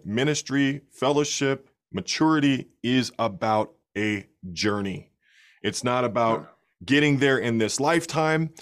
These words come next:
Speaker 1: Um, and that we always have to, and I'll just say this, we always have to,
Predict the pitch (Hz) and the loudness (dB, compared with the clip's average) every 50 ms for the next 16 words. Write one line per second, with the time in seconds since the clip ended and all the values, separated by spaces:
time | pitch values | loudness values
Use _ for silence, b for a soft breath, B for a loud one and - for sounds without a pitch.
0 | B B B B B B B B B 117 117 117 117 110 110 110 110 - - _ | B B B B B B B B B 0 2 4 4 4 2 0 -2 -6 -12 _
1 | _ _ - 143 147 156 165 - 151 160 160 - - 147 156 175 180 190 185 160 | _ _ 0 2 2 2 4 4 4 4 4 4 4 4 6 6 6 6 4 2
2 | - - 160 156 151 - - 143 - - - - 127 131 147 139 123 113 - - | 0 -2 -2 -2 -2 0 0 0 0 0 -2 -2 0 0 2 2 0 -2 -2 -2
3 | 117 113 110 120 117 113 - 117 117 117 135 165 160 151 143 - - 127 123 123 | 0 0 0 0 0 0 0 -2 0 0 2 2 4 2 2 0 -2 -2 -2 -2
4 | - - - 120 110 107 101 95 | -2 -4 -4 -2 -2 -2 -2 -4